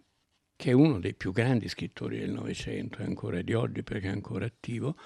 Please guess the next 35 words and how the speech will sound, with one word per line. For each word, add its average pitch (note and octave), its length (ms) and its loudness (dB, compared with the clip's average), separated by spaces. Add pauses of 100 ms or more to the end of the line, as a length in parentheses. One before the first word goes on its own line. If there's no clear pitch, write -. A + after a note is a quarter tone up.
(480)
poco E3 360 2
considerato G#2+ 760 2
dai A#2 160 4
critici D3+ 760 2
perché C3 1080 0
produce C#3+ 460 2
bestseller, B2+ 720 2
è D#3 140 2
come E3 240 2
un A#2+ 120 8
Dickens B2+ 640 4
del, A#2 540 -2
del, C3+ 240 -4
del A#2+ 160 0
nostro G#2+ 360 2
secolo, - 540 0 (340)
e D3+ 120 6
questi D#3 340 10
bestseller D#3+ 680 6
hanno C3 240 10
un C3+ 160 8
tema D3+ 260 8
fisso D#3+ 640 4
che - 180 0
è C#3+ 40 6
il C3+ 160 2
tema, C3+ 380 2 (360)
chiamiamolo C3 760 4
horror, C3+ 580 4
ma D#3 180 0 (160)
che D3 160 2
è - 20 6
il D3+ 160 6
tema B2 400 4
del, A2 500 2